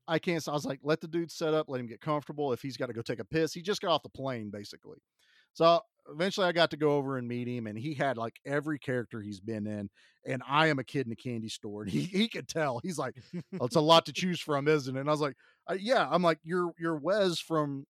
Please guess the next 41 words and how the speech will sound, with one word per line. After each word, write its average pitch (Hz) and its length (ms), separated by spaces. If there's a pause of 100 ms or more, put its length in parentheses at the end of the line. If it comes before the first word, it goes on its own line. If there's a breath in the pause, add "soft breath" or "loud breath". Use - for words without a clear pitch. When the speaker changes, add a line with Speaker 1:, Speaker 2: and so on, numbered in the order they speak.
(280)
Speaker 1:
you 156 100
know, 127 100
Road 196 320
Warrior. 120 760
You're 143 240
the 135 240
Speaker 2:
Yeah, 185 240 (100)
Speaker 1:
biker 180 320
from 160 160
Weird 156 280
Speaker 2:
exactly. - 40
Speaker 1:
Science." 196 840 (440 soft breath)
Uh, 175 220
I 180 40
was 165 120
like, 180 140
"I've 185 140
seen 220 500
most 190 280
of 180 100
your 170 120
movies," 185 400
but 156 120
I 156 100
said, 151 260 (560)
"I 180 240
have 160 720
to 151 120
get 123 420
you 110 440 (120)
as 110 640 (120)
Bennett 139 480 (180)
from 160 240
Commando." 190 480
And 110 80
he 139 100
had 131 200
a 131 100
black 123 300
and 156 120
white 110 340